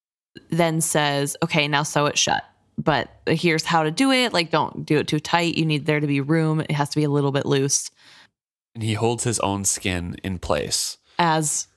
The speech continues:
Speaker 1: yeah, Gantry sews it shut, which is insane. And again, it goes back to this, like, he's still in his body enough to be able to use it
Speaker 2: Right.
Speaker 1: and to be able to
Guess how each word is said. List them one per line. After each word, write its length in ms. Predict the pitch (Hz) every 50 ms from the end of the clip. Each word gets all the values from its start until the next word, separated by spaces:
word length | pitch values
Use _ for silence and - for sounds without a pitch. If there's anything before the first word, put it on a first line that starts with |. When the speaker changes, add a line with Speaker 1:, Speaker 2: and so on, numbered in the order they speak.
| _ _ -
Speaker 1:
yeah, 340 | 170 156 151 131 120 - - - _ -
Gantry 640 | 165 147 127 151 - 156 143 143 139 135 - _ _ _ _ _ _ _ _ _
sews 340 | - - - 165 151 151 147
it 100 | 135 -
shut, 200 | - - 113 85
which 160 | 180 - -
is 220 | 262 269 254 226 - - - - - - - _ _ -
insane. 1080 | 226 233 226 226 226 233 233 - - _ - - - - - 180 170 170 156 147 147
And 180 | - - 196 214
again, 420 | 208 202 - 302 311 285 262 247
it 40 | 240
goes 220 | 214 226 226 220 -
back 220 | 226 214 226 -
to 60 | -
this, 300 | 208 208 196 196 - -
like, 240 | - 175 180 175 - - - - - _
he's 320 | - - 240 277 294 -
still 520 | - - - - 311 330 339 339 - - _ -
in 300 | - 240 240 247 247 247
his 400 | 240 226 - 247 214 202 170 165
body 520 | 151 175 170 175 185 185 185 185 175 - -
enough 680 | 175 175 165 165 165 160 156 156 185 202 - - - - -
to 120 | - 202
be 200 | 175 175 185 - -
able 280 | 165 165 156 165 170 165
to 160 | 165 - 190
use 460 | 170 147 147 156 180 185 196 160 -
it 260 | 135 143 185 - _ _ _ _ - - -
Speaker 2:
Right. 220 | 113 113 101 95
Speaker 1:
and 140 | 170 170 175 170
to 80 | 202 180
be 160 | 185 175 170
able 220 | 170 156 165 165
to 320 | 165 - - 175 165 160